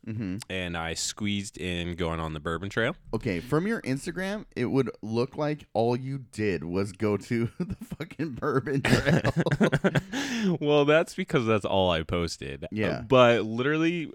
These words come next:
Speaker 2: so Bourbon Trail is
Speaker 1: Yeah, nobody wants
Speaker 2: Kentucky.
Speaker 1: to see you fucking working.
Speaker 2: Yeah, yeah. <laughs> Kentucky is, like, home of bourbon, right?
Speaker 1: Mm-hmm.
Speaker 2: It's,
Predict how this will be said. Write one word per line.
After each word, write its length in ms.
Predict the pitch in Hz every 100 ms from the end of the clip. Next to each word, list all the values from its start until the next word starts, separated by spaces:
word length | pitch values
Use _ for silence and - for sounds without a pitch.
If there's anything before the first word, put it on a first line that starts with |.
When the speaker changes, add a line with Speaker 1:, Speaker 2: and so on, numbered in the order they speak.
| 117
Speaker 2:
so 680 | - 110 101 95 95 - - _ _ _ _ _ _
Bourbon 340 | 110 127 139 147
Trail 460 | - 123 117 113 80
is 280 | 95 92 -
Speaker 1:
Yeah, 120 | 104
nobody 260 | 110 101 131
wants 160 | 131
Speaker 2:
Kentucky. 120 | 92
Speaker 1:
to 60 | -
see 80 | 95
you 180 | 95 87
fucking 340 | 90 80 73
working. 380 | 78 80 78 120
Speaker 2:
Yeah, 680 | 101 95 90 95 95 113 127
yeah. 80 | 202 - -
<laughs> 200 | - _
Kentucky 800 | 127 110 147 127 - 123 117 98
is, 160 | 95
like, 360 | 95 87 85 - - -
home 320 | 117 107 95
of 180 | 87 78
bourbon, 380 | 82 73 73 71
right? 300 | 78 90 92
Speaker 1:
Mm-hmm. 160 | 104
Speaker 2:
It's, 340 | 87 82 78